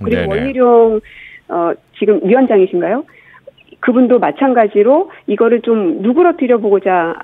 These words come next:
Speaker 1: 애쓰고 있는데,
Speaker 2: 네.
Speaker 1: 오히려 지금 이준석 대표는 이것을 선거 개입을 했다라면서
Speaker 2: 네.
Speaker 1: 판을 더 키우고자 지금 하고 있는 건데요.
Speaker 2: 네.
Speaker 1: 굉장히 좀 적반하장도 유분수죠. 등에다가 칼을 꽂아놓고서는 "왜 시끄럽게 소리 지르냐"고 말하는 거하고 지금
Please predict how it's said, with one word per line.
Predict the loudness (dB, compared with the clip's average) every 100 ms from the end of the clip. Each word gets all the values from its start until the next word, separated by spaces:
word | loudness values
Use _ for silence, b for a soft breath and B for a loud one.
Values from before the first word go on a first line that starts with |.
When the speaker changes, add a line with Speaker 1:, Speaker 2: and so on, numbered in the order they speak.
| -4
Speaker 1:
애쓰고 | -4 -2 0 0
있는데, | 0 -2 -2 0 0
Speaker 2:
네. | -2 -4 -6
Speaker 1:
오히려 | 0 2 4 2
지금 | 0 0 0
이준석 | 0 -2 -2 -2
대표는 | -4 -2 -2 2 2 0 B B
이것을 | -6 0 0 2 0 0 0
선거 | 4 4 2
개입을 | 0 2 2 2 0
했다라면서 | -2 -2 -4 -6 -6 -2
Speaker 2:
네. | 0 -2 -6 -12
Speaker 1:
판을 | -2 2 2
더 | 0 -4
키우고자 | -4 -2 0 2 0 -2 -4
지금 | -4 -4
하고 | -4 -4
있는 | -4 -4
건데요. | -6 -6 -2 -2 -2 -4
Speaker 2:
네. | -6 -6 -6
Speaker 1:
굉장히 | 0 2 2 2 2
좀 | 2 4 4 2 0 0 B B -8
적반하장도 | -6 0 2 4 2 0 0
유분수죠. | 0 0 -2 -2 -4 -4 b b _
등에다가 | 0 2 2 2 2
칼을 | 2 0 0
꽂아놓고서는 | 0 0 0 0 -2 0 2 2 0 2
"왜 | 4 2
시끄럽게 | 0 -2 -2 0 -2
소리 | 0 2 2
지르냐"고 | 0 0 0 0 -2
말하는 | -4 0 0
거하고 | -2 -6 -10
지금 | -14